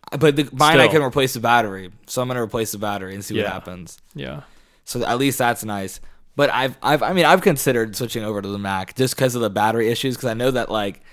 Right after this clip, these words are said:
Speaker 1: with Windows, the most bullshit thing is that, like,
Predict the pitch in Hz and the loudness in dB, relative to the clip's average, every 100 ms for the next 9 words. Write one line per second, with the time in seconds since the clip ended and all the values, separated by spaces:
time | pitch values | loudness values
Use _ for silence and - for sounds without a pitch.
0 | - - _ 147 139 147 156 180 175 - | -20 -20 _ -4 -2 -2 0 0 0 -4
1 | 135 123 104 104 123 151 160 - - 131 | -6 -6 -8 -2 2 2 2 0 -2 -2
2 | 156 170 127 127 131 127 110 101 | -2 -4 -4 0 0 0 -2 -4